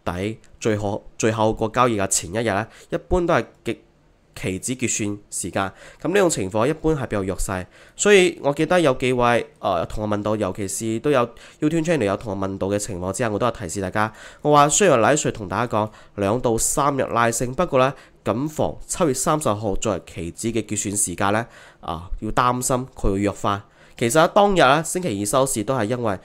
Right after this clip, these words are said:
期指結算啊，所以弱返。本來整體趨勢呢，至少呢係震盪趨勢向上嘅。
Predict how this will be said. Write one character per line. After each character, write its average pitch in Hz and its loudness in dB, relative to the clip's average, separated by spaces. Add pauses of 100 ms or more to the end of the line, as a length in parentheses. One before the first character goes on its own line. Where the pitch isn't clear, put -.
(240)
期 90 -6
指 104 -2
結 107 -4 (100)
算 98 -2
啊， - -10 (200)
所 107 -2
以 107 0
弱 101 0
返。 117 -2
本 147 2
來 143 2
整 113 -4
體 127 -6
趨 120 -2
勢 110 -4
呢， 104 -2 (520)
至 127 0
少 127 2
呢 - 0
係 110 -8
震 95 -6
盪 92 -6
趨 104 -4
勢 - -4
向 90 -8
上 80 -8
嘅。 80 -14